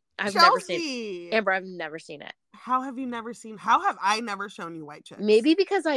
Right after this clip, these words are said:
Speaker 1: am a white chick in America. I don't know.
Speaker 2: You were, no. Th-, it's
Speaker 1: No?
Speaker 2: gonna become your new favorite movie.
Speaker 1: Oh,
Speaker 2: Like, it's
Speaker 1: Lord.
Speaker 2: hilarious.
Speaker 1: Girl.
Speaker 2: It's a mess. I quote it all the time. Like,
Speaker 1: Well,
Speaker 2: I, it's one
Speaker 1: apparently I just quoted it and I didn't even know.
Speaker 2: <laughs>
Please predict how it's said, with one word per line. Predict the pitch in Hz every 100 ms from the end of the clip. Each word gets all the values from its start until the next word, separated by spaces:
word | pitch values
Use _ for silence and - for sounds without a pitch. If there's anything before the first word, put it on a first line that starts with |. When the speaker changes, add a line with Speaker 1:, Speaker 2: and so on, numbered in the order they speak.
| -
Speaker 1:
am | 185
a | 208
white | 240 269 -
chick | - 302
in | 294
America. | 294 294 302 302 302
I | 269
don't | 269 285
know. | 302 240 - - _ _ -
Speaker 2:
You | 214 202
were, | 202 175 151 165 - 170 165
no. | 175 156 - - - _ 185
Th-, | -
it's | 202
Speaker 1:
No? | 170
Speaker 2:
gonna | 175 277
become | 240 233 226
your | 196
new | 185 175
favorite | 175 156
movie. | 156 170 - - 254 _ _
Speaker 1:
Oh, | 185
Speaker 2:
Like, | 165 175
it's | 180
Speaker 1:
Lord. | - - 180
Speaker 2:
hilarious. | 160 - 151 190 - - 214
Speaker 1:
Girl. | - 185 - -
Speaker 2:
It's | 320 302
a | 370
mess. | 294 277 285
I | 214 240
quote | - 262 277
it | 240
all | 190 208
the | 185
time. | 180 165 120 160 180
Like, | 185 277
Speaker 1:
Well, | 294 226
Speaker 2:
I, |
it's | 247 202
one |
Speaker 1:
apparently | 302 480 403 302
I | 220 339
just | 440 523
quoted | 233 196 202
it | 220
and | 151
I | 233
didn't | 370 269
even | 247 247
know. | 330 453 - - - _ - - _ - - _ _ _
Speaker 2:
<laughs> | -